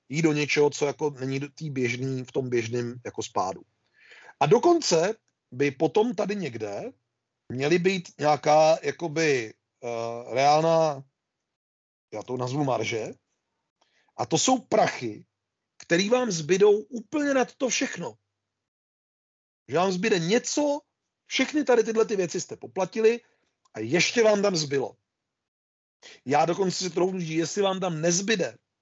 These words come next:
v tom drobném podnikání aspoň deset procent, tak to děláte blbě. V případě, že budete mít malou nebo větší firmu, tak chcete spíš, aby vám tam zbývalo tak jako dvacet až třicet procent.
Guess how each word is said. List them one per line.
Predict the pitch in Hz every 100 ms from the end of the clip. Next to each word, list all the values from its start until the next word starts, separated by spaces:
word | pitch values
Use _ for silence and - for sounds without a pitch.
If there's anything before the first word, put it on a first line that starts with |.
| _ _ _ _
v | -
tom | 151 139
drobném | 180 220 233 214
podnikání | 185 160 180 165 165 165 147 - _ -
aspoň | 240 - - 190
deset | 165 170 151
procent, | 139 117 117 127 214
tak | 135
to | -
děláte | 139 135 131
blbě. | 120 120 117 110 - _ _ _ _ _ _ _
V |
případě, | - 160 214 185 180
že | 147
budete | 165 160 175
mít | 160 131
malou | 135 175 190 202 202
nebo | 143 139
větší | 143 - 151
firmu, | - 135 160 156
tak | 147
chcete | - 147 139
spíš, | - 127 -
aby | 135
vám | 135 135
tam | 131
zbývalo | 113 117 117 117
tak | 117
jako | 113 117
dvacet | 98 104 107 120 -
až | -
třicet | - - 95
procent. | 90 - -